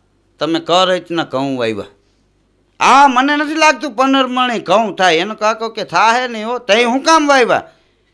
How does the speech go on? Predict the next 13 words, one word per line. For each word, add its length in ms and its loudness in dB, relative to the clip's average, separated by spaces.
એનો 180 -6
કાકો 460 -2
કે, 200 -10
"કોડા, 380 -4
આ 200 6
કમોજ 500 -2
છે, 320 -16
ઘઉં 320 -8
છે 300 -2
જ 120 -6
નહીં, 280 -2
બહુ 220 -2
ભણ્યો, 460 -2